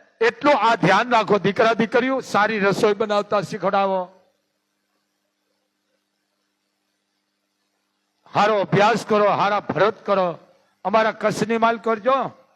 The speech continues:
દીકરીઓ ભરત કરે છે. રબારી, ભરવાડ, આયરની દીકરી, દરબારની દીકરીઓ, અઢારે વર્ષની હો. કચ્છી ભરત, આ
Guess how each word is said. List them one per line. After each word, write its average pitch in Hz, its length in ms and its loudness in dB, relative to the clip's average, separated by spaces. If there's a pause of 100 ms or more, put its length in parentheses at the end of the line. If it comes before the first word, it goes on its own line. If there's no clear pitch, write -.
(560)
દીકરીઓ 220 420 0
ભરત 202 380 0
કરે 202 280 0
છે. 156 180 -2 (1300)
રબારી, 208 500 0
ભરવાડ, 202 540 0
આયરની 208 540 -2
દીકરી, 202 400 -4
દરબારની 208 520 -2
દીકરીઓ, 202 440 -2
અઢારે 226 300 2
વર્ષની 220 380 -4
હો. 269 180 2 (1600)
કચ્છી 240 320 0
ભરત, 247 460 4 (380)
આ 208 100 4